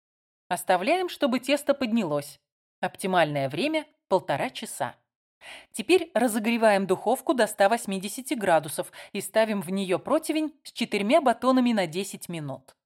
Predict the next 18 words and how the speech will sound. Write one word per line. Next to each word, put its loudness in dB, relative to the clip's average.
Печенье -2
должно 6
стать -4
розового 2
цвета. -8
Вынимаем -2
и 4
оставляем 0
в -14
сторонке -2
на 4
два 2
дня. -4
Через -2
два 4
дня 0
тонким 0
ножом 0